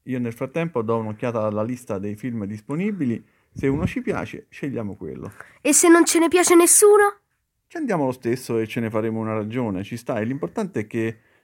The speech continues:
Speaker 1: c'è armonia tra noi e che ci togliamo questo peso.
Speaker 2: Giusto, l'importante è rilassarci, ci sto. Ma Alfredo è di gusti difficili in quanto a film, ce la farà a sopportare un film che non gli piace?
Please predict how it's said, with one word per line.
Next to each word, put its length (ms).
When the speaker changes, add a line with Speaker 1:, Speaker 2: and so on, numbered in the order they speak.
Speaker 1:
c'è 140
armonia 460
tra 140
noi 380
e 80
che 140
ci 140
togliamo 380
questo 300
peso. 280
Speaker 2:
Giusto, 580
l'importante 680
è 20
rilassarci, 800
ci 140
sto. 320
Ma 160
Alfredo 520
è 100
di 140
gusti 260
difficili 540
in 80
quanto 260
a 40
film, 560
ce 160
la 100
farà 260
a 60
sopportare 580
un 60
film 260
che 100
non 140
gli 120
piace? 520